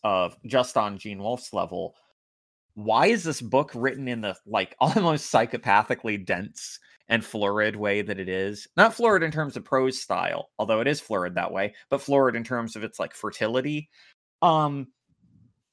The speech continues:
it feels at root like he wanted to prove that he was the best to ever do it. Um, and y-, y-,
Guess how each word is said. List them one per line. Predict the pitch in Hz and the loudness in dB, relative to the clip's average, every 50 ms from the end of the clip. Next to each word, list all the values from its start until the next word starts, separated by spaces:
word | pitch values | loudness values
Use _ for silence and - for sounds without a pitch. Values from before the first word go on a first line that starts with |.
| _ _ _ _ _ _ _ _ _ _ _ _ _ _ _ _ _ _ _ _ _ - | _ _ _ _ _ _ _ _ _ _ _ _ _ _ _ _ _ _ _ _ _ 0
it | 175 180 170 - | 0 0 0 -2
feels | - 202 208 208 202 202 185 151 | -2 2 4 6 6 6 6 6
at | 190 160 147 - 147 | 6 6 6 4 2
root | 143 147 139 123 - | 0 0 0 0 2
like | 120 127 123 | 0 0 0
he | - 170 160 | 0 -2 0
wanted | 147 147 143 135 131 127 117 | 4 4 4 4 4 0 -2
to | 123 | -4
prove | 117 - 123 113 107 101 - | -4 -4 -4 -4 -4 -2 -4
that | 107 92 | -4 -4
he | - 110 | -2 -2
was | 101 104 101 - | -2 -4 -4 -4
the | - 117 | -6 -2
best | 95 117 104 92 - - - | 2 4 4 4 2 -2 -2
to | - | 0
ever | 90 90 - 90 82 | -2 -2 -2 -4 -8
do | - 87 78 78 | -6 -6 -6 -6
it. | - - _ _ _ _ _ _ _ _ - | -8 -12 _ _ _ _ _ _ _ _ 2
Um, | 127 120 117 107 104 101 98 92 90 90 - - | 4 4 4 4 4 2 0 0 -4 -8 -8 -4
and | 117 120 120 117 117 110 - - _ _ _ _ - | -2 -2 0 0 -2 -4 -8 -14 _ _ _ _ -20
y-, | 104 110 - | -20 -20 -18
y-, | 120 - - 131 127 | -20 -18 -16 -16 -18